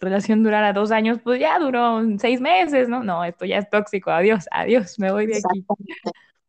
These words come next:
Speaker 1: Ay, qué lindo. Muchas gracias por compartir, Ara. Yo creo que, digo, de lo más
Speaker 2: No,
Speaker 1: importante es,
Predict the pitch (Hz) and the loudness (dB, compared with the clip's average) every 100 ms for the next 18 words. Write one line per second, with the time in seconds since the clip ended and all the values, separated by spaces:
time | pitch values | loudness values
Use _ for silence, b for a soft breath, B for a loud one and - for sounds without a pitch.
0 | _ _ - 202 214 208 226 240 220 202 | _ _ -2 2 2 0 0 2 2 2
1 | 226 339 302 302 285 220 214 185 180 208 | 2 2 2 2 0 0 0 0 -2 0
2 | 202 202 214 202 220 233 247 214 - 208 | 2 2 0 -2 -4 -4 -2 -2 0 2
3 | 196 180 180 190 214 220 196 185 185 185 | 2 2 2 2 2 2 -2 0 -2 -2
4 | 185 190 185 | -4 -6 -10